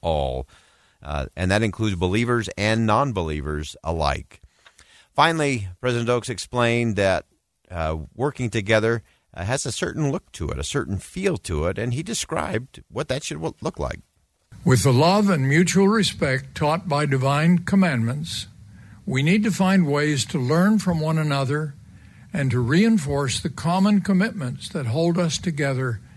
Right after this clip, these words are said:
Speaker 2: and promote stable, pluralistic societies. We should walk shoulder to shoulder along the path of religious freedom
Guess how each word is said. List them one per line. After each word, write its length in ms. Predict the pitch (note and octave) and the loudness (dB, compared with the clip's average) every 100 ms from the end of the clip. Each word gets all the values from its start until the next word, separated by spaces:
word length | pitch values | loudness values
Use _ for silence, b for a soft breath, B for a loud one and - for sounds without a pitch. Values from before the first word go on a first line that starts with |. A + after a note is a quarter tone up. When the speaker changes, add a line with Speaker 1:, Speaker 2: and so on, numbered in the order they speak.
| B B B B | B B B B
Speaker 2:
and 200 | D3+ C#3 | -2 -2
promote 440 | B2+ C#3 C3+ C3+ | 0 0 0 -2
stable, 640 | - - G3 E3+ B2 A#2+ G#2+ - - | -4 0 2 2 0 -4 -6 -10 -6
pluralistic 840 | F3 D#3 C#3 D3 D#3+ - C#3+ A#2 | 0 2 2 2 0 -2 -6 -6
societies. 840 | - E3+ B2 C#3+ C3 B2 C#3+ D#3 - B B B B B B | -6 -6 -4 -2 -2 -4 -6 -8 -10 B B B B B B
We 200 | - E3 | 2 2
should 180 | E3+ D#3 | 4 2
walk 300 | D#3 D#3+ - | 2 0 -2
shoulder 440 | - G3 G#3+ A3 | 0 2 4 4
to 100 | G3+ | 2
shoulder 420 | E3+ G#3 G3+ D3 | 2 2 2 2
along 340 | B2+ C#3 D3+ D3 | 0 0 0 -2
the 80 | B2+ | -2
path 420 | G2 D#3+ F#3 - | -2 -2 -2 -2
of 120 | C#3 | -2
religious 480 | C3 D3+ E3 D3 C3+ | 0 2 2 0 -4
freedom 500 | - F#3 E3 A#2+ | 2 2 2 -2